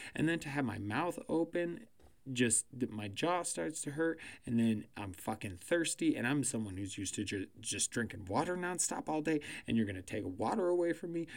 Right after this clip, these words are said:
for an hour, and, ugh. Apologies.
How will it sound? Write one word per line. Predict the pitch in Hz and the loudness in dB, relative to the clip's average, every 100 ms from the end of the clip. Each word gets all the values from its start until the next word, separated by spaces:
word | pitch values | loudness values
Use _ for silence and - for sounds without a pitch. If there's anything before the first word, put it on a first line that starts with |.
| - | -4
for | - | -2
an | 196 | 0
hour, | - 185 175 170 - | 2 2 2 -2 -6
and, | - 101 - - | -4 -4 -2 -4
ugh. | - - - - - - - - - - - - - - - - - - - - - - - - - - - - - - - - - - - | -4 -6 -12 -20 -20 -20 -20 -20 -20 -20 -20 -20 -20 -20 -20 -20 -20 -20 -20 -20 -20 -20 -20 -20 -20 -20 -20 -20 -20 -20 -20 -20 -20 -16 -10
Apologies. | 90 85 95 95 85 - | -8 -6 -8 -8 -8 -8